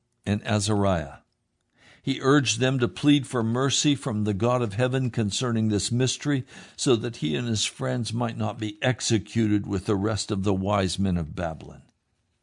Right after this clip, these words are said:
Now, do you understand? He has said, "I will not defile myself with the world." Secondly, as the world comes against him to execute him, he cries out to God.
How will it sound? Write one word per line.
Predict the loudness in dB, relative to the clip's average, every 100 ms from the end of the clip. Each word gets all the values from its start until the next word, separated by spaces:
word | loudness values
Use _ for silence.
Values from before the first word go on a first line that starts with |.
| _ _ _ -10
Now, | -4 0
do |
you | 2 2
understand? | 2 2 0 -2 -2 -4 -8 -20 _ -20 -20 _
He | 2
has | 2 2
said, | 2 2
"I | 2
will | 2 2 2
not | 2 0 0
defile | -2 4 4 6 6
myself | 6 4 6 8 8 6
with | 4
the | 6
world." | 8 8 8 4 -2 -16 -10
Secondly, | -2 2 4 4 2 4 6
as | 8
the | 8 6
world | 8 8 8 4
comes | 0 2 2
against | 2 2 6 6 6 0 0
him | 2 2 2
to | 0
execute | 0 0 2 2 2 4 4 4
him, | 0 -2 -2 -6 _ _ _ _ _ _ _ _ _ _ _ _ _ _ _ _ _ _ _ _ _
he | -14 -12
cries | -4 -2 0 2
out | 0 -2
to |
God. | -2 0 -2 -6 -20